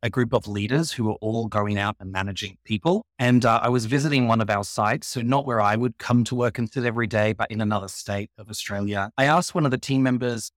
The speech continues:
"H-, how's it going today? Tell me, what does a, what does a good day for you look like?" And his response to me surprised me, but was also relatively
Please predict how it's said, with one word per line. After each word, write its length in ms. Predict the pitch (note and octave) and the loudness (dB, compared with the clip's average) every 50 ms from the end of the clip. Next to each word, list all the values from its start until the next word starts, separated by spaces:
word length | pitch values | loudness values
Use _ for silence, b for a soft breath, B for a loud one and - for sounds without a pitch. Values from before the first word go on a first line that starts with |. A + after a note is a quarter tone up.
| _ _ C3 | _ _ -6
"H-, 60 | C3+ - - | -4 -2 0
how's 260 | - F3+ F3 E3 E3+ | 2 2 2 2 2
it 80 | D3+ | 0
going 320 | C#3 C#3 C3+ C3+ C3+ C#3 B2+ | 2 2 2 4 2 2 0
today? 480 | - C#3+ C3+ C3 B2+ B2 B2 B2 A#2+ A2+ | 0 0 2 2 2 2 0 -2 -4 -4
Tell 220 | - - D3 C#3+ | 0 2 2 4
me, 140 | C3 A#2 A2+ | 4 2 2
what 140 | A2+ A#2+ - | 0 0 -2
does 140 | C3 A2+ B2 | -2 -2 -2
a, 120 | - - _ - | -2 -4 _ -6
what 160 | C3 C3 - | -6 -4 -2
does 120 | D3+ B2 | 0 2
a 60 | B2 | 0
good 300 | B2+ B2+ B2+ B2 A2+ G2+ | 0 0 -2 -2 -2 -2
day 260 | F2+ A#2 A2+ A2+ A2 G2+ | 0 0 2 2 0 0
for 160 | - - A2+ | -4 -8 -10
you 240 | G2+ G2 G#2+ G#2 G2 | -6 -2 -2 -2 -2
look 240 | F#2+ G#2 - - | -4 -8 -8 -4
like?" 280 | - C#3+ D3+ F#3 G#3 - _ _ _ _ | -2 0 0 0 -2 -6 _ _ _ _
And 140 | - C#3 C#3 | 0 2 4
his 240 | D3 E3 D#3+ - - | 4 4 2 2 0
response 680 | D3+ - - - - - F#3+ G#3+ A3+ A#3 A3 - - - | 0 0 -2 -4 0 2 4 4 4 4 2 0 -4 -8
to 140 | - - D#3 | -4 -2 0
me 320 | D3 C#3+ C#3 C3+ C3 B2 A#2+ | 0 2 2 2 0 0 -2
surprised 640 | - - B2+ - C#3 C3 B2+ C3 D3 D3 - - | -6 -10 -6 -2 2 2 4 4 2 0 -4 -6
me, 120 | C3+ B2 A#2 | -6 -4 -2
but 160 | A2 - A#2 | -2 -2 -2
was 140 | C3 A2 B2 | -2 -2 -2
also 320 | B2 B2 - - F3+ F3 D#3 | -2 -2 -2 -4 -4 -2 0
relatively 880 | A#2+ A2+ A2+ A2+ A#2+ - - A#2 G2 - G#2 G#2 G2+ G2 G2 G2 - | 0 0 0 0 -2 -4 -4 -6 -6 -4 -4 -4 -4 -4 -6 -8 -10